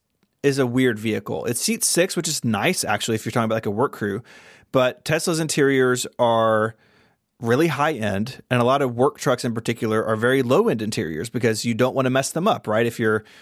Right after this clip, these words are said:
taking tools in and out of the back seat or you're muddy or something like that, you don't wanna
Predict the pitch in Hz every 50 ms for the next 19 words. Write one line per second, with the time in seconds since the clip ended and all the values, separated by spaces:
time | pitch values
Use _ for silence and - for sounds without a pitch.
0 | - _ _ - 139 127 113 120 113 104 107 - 196 214 202 175 180 175 170 165
1 | 160 156 160 147 151 143 151 147 139 - - - 147 139 135 131 - 120 110 101
2 | 104 101 104 123 151 160 156 147 139 131 131 131 117 - - 123 120 117 110 107
3 | - 120 113 113 - - 120 113 131 131 113 104 117 110 110 104 104